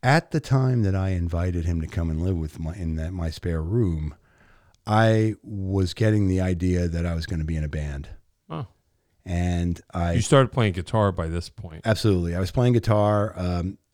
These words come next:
Speaker 1: I, you know, I saw an interview with Andrew, Andy Partridge from X T C.
Speaker 2: Yep.
Speaker 1: You know, you and I are both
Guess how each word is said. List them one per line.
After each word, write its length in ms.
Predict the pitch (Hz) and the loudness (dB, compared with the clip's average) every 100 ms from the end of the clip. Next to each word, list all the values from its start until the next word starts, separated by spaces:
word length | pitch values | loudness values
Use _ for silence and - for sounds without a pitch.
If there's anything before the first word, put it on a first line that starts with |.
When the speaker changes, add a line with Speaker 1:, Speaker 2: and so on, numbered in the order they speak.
| - | -20
Speaker 1:
I, 100 | - - - | -18 -18 -16
you 120 | - 98 | -4 -2
know, 220 | 82 82 - _ _ - | -2 -4 -12 _ _ -12
I 120 | 104 - _ | -12 -12 _
saw 220 | - - 107 | -10 -2 2
an 100 | 98 | 2
interview 300 | 98 90 87 | 2 2 0
with 160 | 82 - | -2 -4
Andrew, 260 | 95 87 98 | -2 -2 -2
Andy 240 | 90 90 87 | -2 0 0
Partridge 480 | - 92 - 87 | -2 -4 -6 -8
from 160 | - 87 | -8 -8
X 160 | 85 - | -8 -8
T 120 | 80 | -10
C. 160 | - 90 | -6 0
Speaker 2:
Yep. 180 | 101 | 0
Speaker 1:
You 60 | 92 | 0
know, 200 | 90 82 | -2 -2
you 220 | 85 95 95 | -4 0 0
and 100 | 90 | 0
I 80 | 82 | -2
are 120 | |
both 60 | 82 | -4